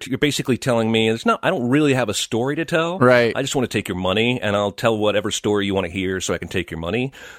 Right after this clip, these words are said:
Speaker 1: Um, and, you know, I'm, I'm gonna side with the people who, who have on the page what they wanna make before they ever lift a finger to make the film. Um,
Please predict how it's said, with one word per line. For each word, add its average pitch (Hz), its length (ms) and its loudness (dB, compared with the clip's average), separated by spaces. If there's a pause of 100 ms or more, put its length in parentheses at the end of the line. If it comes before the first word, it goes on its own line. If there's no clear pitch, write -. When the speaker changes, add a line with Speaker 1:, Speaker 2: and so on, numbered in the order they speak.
(120)
Speaker 1:
Um, 92 520 -2 (100)
and, 135 140 2
you 147 40 4
know, 117 180 6
I'm, 120 240 4
I'm 110 180 2
gonna 113 200 4 (140)
side 117 400 0
with 107 80 -4
the - 80 -8
people 107 280 -2
who, 95 120 -4 (320)
who - 240 -6 (260)
have 156 240 0
on 151 140 2
the 127 80 4
page 123 480 0
what 110 140 -2
they 107 80 2
wanna 95 220 0
make 98 220 0
before 92 300 -4
they 92 160 4
ever 95 160 0
lift 95 160 -4
a 92 60 -8
finger 95 260 -2
to 85 80 -4
make 85 220 -4
the 76 80 -14
film. 82 520 -6
Um, 80 400 -14